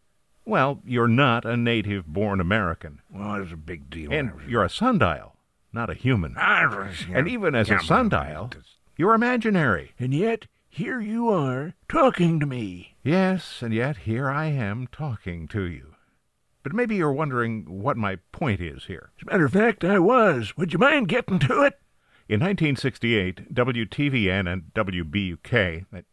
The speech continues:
Speaker 1: used to be W T V N F M, simulcast my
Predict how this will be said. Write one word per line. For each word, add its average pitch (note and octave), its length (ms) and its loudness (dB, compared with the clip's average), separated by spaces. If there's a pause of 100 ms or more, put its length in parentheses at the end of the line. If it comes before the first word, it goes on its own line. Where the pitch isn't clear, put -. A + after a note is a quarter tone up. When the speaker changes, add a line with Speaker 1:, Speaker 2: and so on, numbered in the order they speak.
Speaker 1:
used G2 200 -8
to G#2 60 -12
be F#2 100 -8
W E2 300 -10
T G#2+ 220 -6
V E2+ 160 -6
N C#2+ 100 -8
F F2+ 200 -4
M, C#2 220 -14 (320)
simulcast A2+ 960 0
my A2 360 0